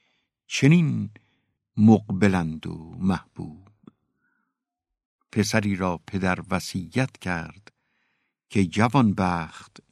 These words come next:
یاد گیر این پند، هر که با اهل خود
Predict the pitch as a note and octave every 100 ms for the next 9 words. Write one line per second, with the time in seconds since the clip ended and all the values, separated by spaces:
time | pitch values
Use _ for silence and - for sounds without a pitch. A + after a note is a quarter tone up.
0 | - A2 C#3 B2+ F#2+ F2 G2 G2+ F2+ E2
1 | F#2 E2 - F2 F2+ F2 E2+ E2+ - -
2 | _ _ _ _ _ _ _ _ A#2 G#2+
3 | G#2+ F#2 G2+ G2 - - A2 F#2 G2+ -
4 | D3+